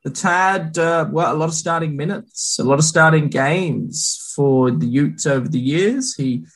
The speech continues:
participated in three games as a freshman, but all games on, on special teams. He then, he then saw action in, I think it was, like, all thirteen games his sophomore year.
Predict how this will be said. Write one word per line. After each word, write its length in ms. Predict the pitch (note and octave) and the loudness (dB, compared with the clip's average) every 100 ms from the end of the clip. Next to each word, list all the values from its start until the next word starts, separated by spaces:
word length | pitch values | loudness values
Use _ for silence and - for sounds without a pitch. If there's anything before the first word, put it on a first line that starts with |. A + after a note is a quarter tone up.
| _ _ _ | _ _ _
participated 920 | D3+ C#3+ E3 D#3+ D#3 D3+ C3+ - C#3+ C3 | 0 0 0 -2 0 0 0 -2 -2 -2
in 1160 | - C#3 C3+ C3 C3 B2+ C3 B2+ G#2+ E2 D#2 - _ _ _ - | -2 0 0 0 0 -2 -4 -4 -4 -8 -12 -16 _ _ _ -4
three 300 | D#3+ F3 G#3 | 2 4 4
games 360 | G#3 G3+ F#3+ | 2 0 0
as 140 | F#3 E3 | -2 -4
a 60 | |
freshman, 1000 | D#3+ G3 F#3+ F#3+ - F#3 F3+ F3+ F3+ E3 _ _ _ | -6 -2 -2 -2 -4 -4 -2 -4 -6 -10 _ _ _
but 100 | D3+ | 0
all 180 | D3 E3+ | 2 2
games 480 | E3 E3+ F3 D#3+ D#3+ | 2 2 2 0 0
on, 380 | D#3+ D#3+ D#3 D3+ | 0 2 2 2
on 220 | D#3 D3+ | -2 -4
special 420 | - E3+ E3 D#3+ | -2 -2 -2 -4
teams. 640 | D#3+ D#3+ D#3 D3+ D3+ D3 _ _ _ _ _ _ - | -2 0 0 0 -4 -6 _ _ _ _ _ _ -2
He 120 | D#3 | 2
then, 640 | D#3+ E3 D#3+ D#3 D3 D#3 - _ _ | 4 4 4 4 4 -2 -16 _ _
he 160 | D#3+ D#3+ | 0 2
then 260 | E3 E3 | 2 0
saw 360 | D#3+ G3 E3+ D#3+ | -2 0 2 4
action 540 | D#3 D3 D3+ - D#3 | 2 0 -6 -8 -6
in, 420 | C#3+ C3 C3 C3 C3 - | -4 -4 -4 -6 -6 -4
I 140 | G#2 | -2
think 180 | - D#3+ | 0 2
it 40 | C#3+ | 2
was, 100 | C#3+ | 2
like, 140 | C#3 | 2
all 380 | D#3 F3+ F3 D#3+ - - - | 4 4 4 -2 -12 -10 0
thirteen 520 | F#3+ E3+ G3 F#3+ F#3+ | 0 2 0 0 0
games 640 | F3 F3 E3+ E3+ D#3+ D#3+ | 0 0 -2 -2 -4 -4
his 200 | - D#3+ | -4 -2
sophomore 440 | F#3 F#3 - E3+ E3 | 0 0 -2 -2 2
year. 500 | D#3 D3+ D3+ C#3+ | 2 2 2 0